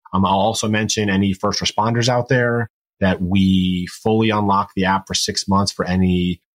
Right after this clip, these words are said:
uh, healthcare practitioners, first responders. We're actually about to open that up to teachers as well and to mental health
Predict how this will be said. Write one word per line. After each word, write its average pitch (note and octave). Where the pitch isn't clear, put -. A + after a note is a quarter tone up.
uh, E2+
healthcare A2+
practitioners, G2+
first -
responders. G2+
We're F#2+
actually A#2
about G2
to -
open G2
that F#2+
up F#2+
to -
teachers C3+
as A2+
well G#2+
and G2
to F2+
mental G2+
health F2+